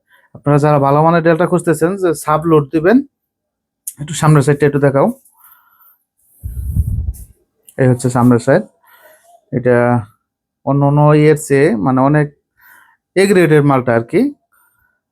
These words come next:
আহ, এটা হচ্ছে নয় হাজার এক অরিজিনালটা আর কি বলা চলে, বর্তমান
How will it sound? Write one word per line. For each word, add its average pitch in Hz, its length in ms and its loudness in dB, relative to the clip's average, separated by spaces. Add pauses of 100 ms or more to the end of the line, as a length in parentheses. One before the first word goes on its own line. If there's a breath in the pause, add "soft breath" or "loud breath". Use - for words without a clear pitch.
(460)
আহ, 117 460 0
এটা 139 260 0
হচ্ছে 156 300 2
নয় 151 220 2
হাজার 151 200 2
এক 175 220 -2 (1700)
অরিজিনালটা 131 580 2
আর 110 60 0
কি 107 160 -12
বলা 107 220 0
চলে, 110 320 -2
বর্তমান 135 760 0